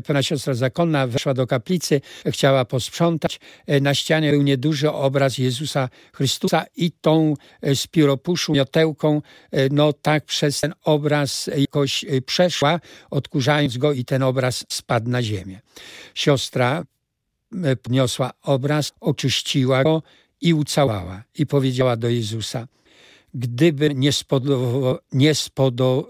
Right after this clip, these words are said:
spowodowała tego, że spadłeś na podłogę, to bym cię nie ucałowała”. Tak, e, sakrament pokuty to spotkanie z Jezusem,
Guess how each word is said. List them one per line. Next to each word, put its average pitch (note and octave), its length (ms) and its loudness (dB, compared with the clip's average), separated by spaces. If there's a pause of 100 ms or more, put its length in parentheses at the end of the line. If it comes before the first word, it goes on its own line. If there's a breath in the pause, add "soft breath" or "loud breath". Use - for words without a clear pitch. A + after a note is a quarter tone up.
spowodowała C#3+ 920 2
tego, C3 380 0 (340 loud breath)
że A2+ 240 -2
spadłeś C3+ 680 0
na C3+ 120 -2
podłogę, B2 480 -2 (520 soft breath)
to C#3 120 2
bym B2+ 200 -2
cię B2+ 100 -4
nie A#2+ 160 0
ucałowała”. A2 800 -6 (600 soft breath)
Tak, G#2+ 360 -2 (400 soft breath)
e, C3 160 2
sakrament D3 640 0
pokuty A#2 640 -4 (420)
to C#3+ 300 2 (340)
spotkanie C#3+ 640 -2
z A#2 100 -2
Jezusem, B2 580 -2